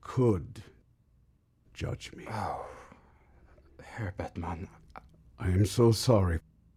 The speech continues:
Speaker 1: for what they did to you, Franz. They will harm you. You must leave.
Speaker 2: And you?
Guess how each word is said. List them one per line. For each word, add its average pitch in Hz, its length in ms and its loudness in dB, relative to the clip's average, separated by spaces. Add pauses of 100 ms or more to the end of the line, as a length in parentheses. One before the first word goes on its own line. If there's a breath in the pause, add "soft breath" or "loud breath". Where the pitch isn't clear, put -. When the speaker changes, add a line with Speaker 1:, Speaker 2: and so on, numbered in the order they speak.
(320)
Speaker 1:
for - 120 -8
what 80 160 -4
they 87 100 0
did 76 300 -2
to 71 80 -6
you, 64 100 -6
Franz. - 680 -10 (880 soft breath)
They 78 160 0
will 76 640 4 (760)
harm 73 540 0
you. 107 400 -6 (840 loud breath)
You - 240 -2
must 78 1000 2 (1120)
leave. 76 760 2 (1700)
Speaker 2:
And 95 200 -4 (160)
you? 107 520 2